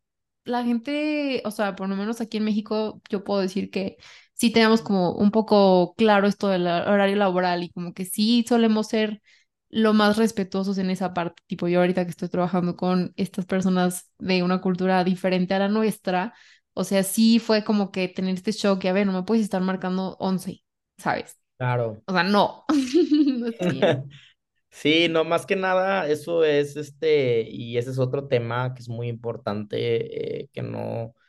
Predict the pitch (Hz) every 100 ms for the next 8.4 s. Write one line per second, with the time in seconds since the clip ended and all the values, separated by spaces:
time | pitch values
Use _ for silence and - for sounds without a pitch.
0 | _ _ 117 110 117 110 113 113 120 117
1 | 113 113 110 107 113 110 120 104 110 110
2 | 127 - _ _ _ 117 117 120 120 127
3 | 127 123 120 117 113 110 123 123 120 113
4 | 120 135 131 123 - 110 113 113 117 120
5 | 117 123 123 123 120 110 110 110 110 107
6 | 107 110 104 113 - - - 113 107 104
7 | 127 127 110 110 107 107 107 110 110 -
8 | 123 127 120 117